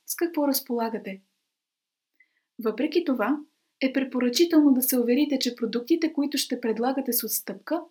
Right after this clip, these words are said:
са на лице. За целта направете дабъл чек на всичко. Съветваме ви да си водите записки или отчет на наличностите в таблица за по-голяма прегледност и лесна проследяемост.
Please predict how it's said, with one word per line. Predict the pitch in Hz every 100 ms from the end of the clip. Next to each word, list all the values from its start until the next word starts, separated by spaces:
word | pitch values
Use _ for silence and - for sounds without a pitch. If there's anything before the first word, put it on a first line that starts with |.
| _ _ _ -
са | -
на | 277 277
лице. | 277 262 226 220 - _ _ _ _ _ _ _ _ _ _ _ _ _ _ _
За | 254 302
целта | 320 349 311 247
направете | 240 233 220 220 214
дабъл | 202 202 320
чек | 330 330 320
на | 320
всичко. | 285 294 262 - 196 190 _ _ _ _ _ - - -
Съветваме | - 247 254 339 349 277 240
ви | 294 339 -
да | 294
си | 320
водите | 277 277 254 247
записки | 214 202 208 - - 359
или | 311 294 285
отчет | 254 - 311 311
на | 262
наличностите | 233 247 285 - 233 - 247 330 349 _ _ _ -
в |
таблица | - 240 220 226 294
за | 247 254 -
по-голяма | 339 269 262 240 233
прегледност | 233 196 190 190 277 339 - - _ _ -
и | 320
лесна | 294 240 262 254
проследяемост. | 247 - 220 202 208 202 196 -